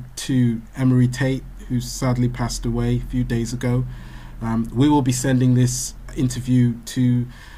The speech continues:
um, his family and friends. Um, it will be posted on his memorial page as a tribute. Um, please keep sending your messages in, and thank you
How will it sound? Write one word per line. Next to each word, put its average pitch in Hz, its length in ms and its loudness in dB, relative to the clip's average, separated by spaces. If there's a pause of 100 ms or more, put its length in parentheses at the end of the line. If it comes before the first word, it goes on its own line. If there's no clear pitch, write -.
um, 117 220 0
his 123 180 -4
family 123 360 4
and 117 100 0
friends. 123 680 2
Um, 110 280 -6
it 113 140 -8
will 127 140 2
be 123 120 -2
posted 123 480 -2
on 117 140 0
his 120 160 -4
memorial 120 480 2
page 117 560 -2 (280)
as 123 200 0
a 127 80 0
tribute. 120 640 0 (400)
Um, 110 460 -4 (440)
please 135 480 0
keep 127 160 -2
sending 127 320 4
your 123 120 6
messages 120 520 0
in, 117 160 4
and 107 140 -2
thank 123 320 2
you 123 200 2